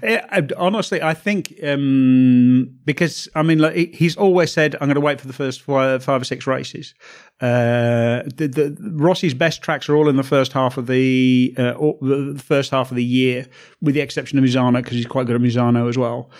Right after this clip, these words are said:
Um, Sepang, Philippine, he's been, he's been quite good there as well. But, you know, like Mugello, he loves Mugello. Uh, uh, he loves Bar-, Barcelona. He's always been fast at, uh, Jerez. He, he loves Assen. Um, those are the tracks.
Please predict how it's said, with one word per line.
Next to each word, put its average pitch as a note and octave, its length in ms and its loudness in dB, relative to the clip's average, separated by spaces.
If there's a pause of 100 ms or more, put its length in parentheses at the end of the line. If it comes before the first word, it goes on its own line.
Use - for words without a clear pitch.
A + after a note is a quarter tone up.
(260)
Um, B2 800 2
Sepang, B2+ 420 -6
Philippine, B2 460 -2
he's A#2 100 -2
been, B2 300 2
he's B2+ 120 -4
been B2+ 140 -2
quite B2 220 -4
good A#2+ 160 -6
there B2 160 0
as A#2+ 100 -8
well. C3 160 0
But, B2+ 400 -6
you D3 140 2
know, A#2+ 140 2
like B2 200 -2
Mugello, A#2 380 0
he A#2+ 80 2
loves B2+ 360 0
Mugello. A#2 460 -4 (340)
Uh, B2+ 40 -6
uh, B2 420 0
he C3+ 100 -6
loves C3 200 0
Bar-, B2 320 0
Barcelona. B2 800 -2
He's B2+ 180 -2
always C3 160 0
been C3 200 -2
fast B2 380 -10
at, C3 220 -6
uh, B2 140 0
Jerez. C3 480 -6
He, B2 320 0
he A#2+ 120 -2
loves B2+ 380 0
Assen. B2 480 -8 (400)
Um, A#2+ 240 0
those C#3+ 340 0
are D3 60 -6
the B2+ 100 -6
tracks. B2+ 380 -6